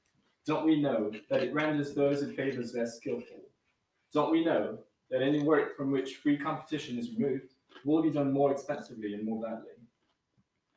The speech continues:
So here we can see that the terms are set, and it, it is in the name of the free competition that the fight against the Ancien Regime,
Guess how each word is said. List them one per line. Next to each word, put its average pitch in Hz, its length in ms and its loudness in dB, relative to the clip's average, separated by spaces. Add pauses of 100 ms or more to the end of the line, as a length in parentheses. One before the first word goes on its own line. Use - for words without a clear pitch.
(120)
So 120 260 0
here 139 240 2
we 123 60 -4
can 120 120 -8
see 131 220 -2
that 120 180 -4
the 127 80 -4
terms 139 280 -2
are 120 60 -6
set, - 300 0 (360)
and 120 160 0
it, 117 180 0
it 131 140 -6
is 139 160 -2
in 143 140 0
the 135 80 0
name 139 220 0
of 120 80 -6
the - 120 -14
free 139 180 -2
competition 135 720 -8 (440)
that - 100 -10
the - 120 -14
fight - 260 0
against 117 320 -6
the 120 160 -6
Ancien 120 360 -6
Regime, 113 440 -6